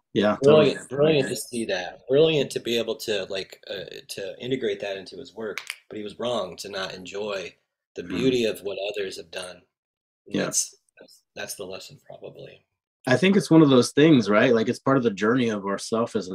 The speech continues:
Speaker 1: as a person and as an artist is to, to go through those, those fumbling points, right? Like, those, those roadblocks and things like that. You know what I mean? Um, and the craziest part too is, like, a lot of it had to do with esteem, like, his self-esteem too, you know, like, "I'm not good enough."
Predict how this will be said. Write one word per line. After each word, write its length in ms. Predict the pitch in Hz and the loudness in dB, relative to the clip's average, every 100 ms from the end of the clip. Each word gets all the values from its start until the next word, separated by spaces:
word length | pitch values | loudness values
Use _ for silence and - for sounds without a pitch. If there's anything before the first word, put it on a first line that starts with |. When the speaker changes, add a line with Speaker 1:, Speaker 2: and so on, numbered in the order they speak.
| 80 | -8
Speaker 1:
as 100 | 92 | -8
a 40 | 90 | -4
person 380 | 117 123 - | 2 2 2
and 100 | 113 | 0
as 80 | 90 | -2
an 100 | 87 | -6
artist 400 | 90 110 117 - | -6 -2 -2 -4
is 100 | 98 - | -8 -10
to, 140 | - _ _ - | -14 _ _ -4
to 100 | 104 | 0
go 260 | 107 113 | 4 4
through 200 | 110 107 | 2 0
those, 360 | 98 95 85 - | 2 2 0 -4
those 420 | 95 90 87 - _ _ - | -4 -4 -6 -12 _ _ 0
fumbling 460 | 117 113 104 92 | 4 4 4 0
points, 520 | - 107 110 104 - 95 | -2 -2 0 -2 -4 -6
right? 340 | 90 98 104 | -2 -2 -2
Like, 180 | 95 85 | -6 -4
those, 420 | 95 92 80 - - | -2 -2 -4 -10 -4
those 160 | 92 | -4
roadblocks 600 | 87 95 107 101 82 80 101 | 0 -2 0 0 0 -4 -6
and 100 | 90 | -4
things 200 | 92 87 | -6 -6
like 160 | 87 | -8
that. 260 | 92 - 90 | -6 -8 -8
You 60 | 98 | -6
know 80 | |
what 60 | 95 | -4
I 40 | |
mean? 300 | 98 101 107 - _ _ _ _ _ - | -2 -2 -4 -6 _ _ _ _ _ -6
Um, 400 | 98 90 87 87 _ - | -4 -4 -6 -8 _ -6
and 180 | 113 107 | 0 2
the 100 | 107 | 0
craziest 520 | - 127 139 131 - | 2 4 4 4 0
part 320 | - 127 117 | 2 4 2
too 200 | - 127 | 0 2
is, 120 | 127 104 | 2 0
like, 160 | 104 | -2
a 40 | 101 | -2
lot 180 | 214 | 0
of 80 | 123 | 0
it 60 | 110 | -2
had 140 | 110 | -4
to 60 | 104 | -6
do 180 | 107 101 | -4 -4
with 160 | 98 | -4
esteem, 480 | 95 - - 117 110 | -6 -6 0 2 2
like, 160 | 90 - | 0 -4
his 160 | 92 - | -6 -4
self-esteem 680 | 98 92 - - 110 98 85 | -2 -2 -4 -2 0 0 -2
too, 160 | 113 | 0
you 140 | 95 95 | 0 -2
know, 80 | |
like, 160 | 95 90 | -4 -4
"I'm 160 | 95 101 | -4 -2
not 160 | 104 | -2
good 120 | 104 | -2
enough." 280 | 101 85 - | -4 -4 -10